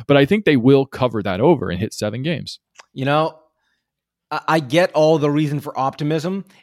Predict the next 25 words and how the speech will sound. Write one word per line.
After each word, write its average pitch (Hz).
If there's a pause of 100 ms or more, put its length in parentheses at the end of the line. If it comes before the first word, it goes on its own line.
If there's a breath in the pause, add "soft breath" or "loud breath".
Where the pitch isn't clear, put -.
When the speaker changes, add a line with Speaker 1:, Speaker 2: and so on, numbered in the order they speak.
Speaker 2:
and 165
I 143
do 143
think 156
they 151
will 143
be 139
a 131 (320)
better 143
football 135
team. 127
And 135
like 135
you 123
said, 135 (240 soft breath)
there's 151
no 175
doubt 156
about 139
it 117
that 131
they 143
played 147
hard 123 (800 soft breath)
a-, 196